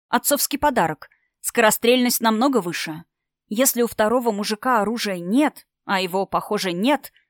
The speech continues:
блин, выстрел!» В этот раз комком земли от ударившей рядом пули Мраку залепило глаз. Чуть-чуть бы ближе и... всё. Мрак сильным рывком выбросил себя из канавы. Мгновением раньше перевёл пистолет в автоматический режим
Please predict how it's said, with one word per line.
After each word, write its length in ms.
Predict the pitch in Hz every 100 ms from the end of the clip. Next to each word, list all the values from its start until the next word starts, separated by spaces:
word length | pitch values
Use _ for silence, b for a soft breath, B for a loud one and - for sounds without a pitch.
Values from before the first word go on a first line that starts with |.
| -
блин, 440 | 220 320 247 180 208
выстрел!» 580 | 330 - - 190 156 _ _ _ _
В 100 | 226
этот 260 | 277 277 269
раз 260 | 294 302 -
комком 420 | 254 254 277 269
земли 340 | 226 254 285
от 160 | 285 254
ударившей 520 | 226 262 269 - 247
рядом 320 | 254 247 254
пули 240 | - 302 262
Мраку 360 | 233 285 285
залепило 460 | 247 269 - 269 277
глаз. 420 | 233 170 160 - _ _ _ _
Чуть-чуть 500 | - 320 262 - 285
бы 120 | 240 233
ближе 400 | 247 269 226 240
и... 160 | 247 226 _
всё. 400 | - - 262 220 _ _ _ _ _ -
Мрак 360 | 220 233 254 -
сильным 420 | - 262 254 233
рывком 460 | 233 - 269 254
выбросил 420 | 214 240 240 - 233
себя 280 | - 220
из 120 | 226 -
канавы. 480 | 226 196 156 156 165 _ _ _
Мгновением 680 | 240 247 285 277 302 285 269
раньше 360 | 285 311 - 277
перевёл 400 | 277 269 294 269
пистолет 480 | 254 269 262 294
в 40 | 247
автоматический 680 | - 262 262 269 277 - 262
режим 400 | 254 190 165